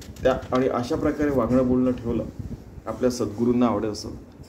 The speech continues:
तर त्याला सत्वगुण म्हणतात. "सांडून या अभिमान, निकाम करी कीर्तन, श्वेत रोमांच स्फुरण तो सत्वगुण." की अभिमान सांडून एकदम कीर्तन करतात आणि त्यांचं पूर्ण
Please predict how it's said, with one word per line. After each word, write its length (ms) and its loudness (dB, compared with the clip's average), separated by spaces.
तर 80 0
त्याला 380 -2
सत्वगुण 540 0
म्हणतात. 360 -8
"सांडून 480 0
या 160 2
अभिमान, 380 0
निकाम 520 2
करी 180 2
कीर्तन, 440 0
श्वेत 320 -2
रोमांच 580 0
स्फुरण 340 -2
तो 80 2
सत्वगुण." 380 -4
की 100 0
अभिमान 400 2
सांडून 460 0
एकदम 260 4
कीर्तन 440 2
करतात 380 -4
आणि 140 -4
त्यांचं 280 0
पूर्ण 340 4